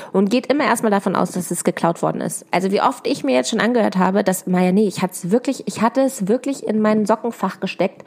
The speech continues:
und jetzt ist hier mein Reisepass weg oder jetzt ist hier mein Bargeld, war es zuletzt, weg. Ähm, es ist einfach zu schön. Ich gehe aus dem Hotel, äh, Hostelzimmer und mein Laptop, MacBook, liegt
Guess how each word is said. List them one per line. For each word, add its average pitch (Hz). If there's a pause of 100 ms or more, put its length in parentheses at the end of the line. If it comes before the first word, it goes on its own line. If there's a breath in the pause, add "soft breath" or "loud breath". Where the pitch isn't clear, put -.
(380 loud breath)
und 190
jetzt 190
ist -
hier 233
mein 180
Reisepass 196
weg -
oder 175
jetzt 175
ist -
hier 202
mein 170 (340 loud breath)
Bargeld, 165
war 160
es 160
zuletzt, 160
weg. - (400 loud breath)
Ähm, 170
es -
ist 190
einfach 190
zu -
schön. 254 (160)
Ich -
gehe 226
aus 233
dem 233
Hotel, 220 (120)
äh, 185
Hostelzimmer 226 (100)
und 190
mein 190
Laptop, 202 (160)
MacBook, 208 (280 loud breath)
liegt 208